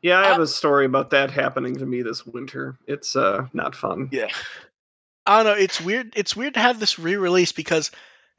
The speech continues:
Speaker 2: while it's not super old, it's almost from a different era in trying to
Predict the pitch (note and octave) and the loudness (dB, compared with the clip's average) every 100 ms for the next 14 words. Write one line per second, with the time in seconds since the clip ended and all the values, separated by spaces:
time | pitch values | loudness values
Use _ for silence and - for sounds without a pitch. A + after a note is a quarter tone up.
0 | _ D#3 F3+ G3+ F3+ F3+ F#3 A3 - - | _ 6 6 6 0 2 4 4 2 0
1 | A3 E3 D#3 G3+ G#3+ E3 - - F#3 A#3 | -2 -2 0 -2 -2 -4 0 4 4 4
2 | G#3+ G#3 E3+ F3 - E3+ - E3 F3 D#3+ | 0 2 2 2 0 -4 2 4 6 4
3 | D3+ C#3+ - E3 E3 D#3+ D#3 - D#3+ D3 | 0 -2 4 4 4 0 -6 -4 -2 -2
4 | C#3 | -6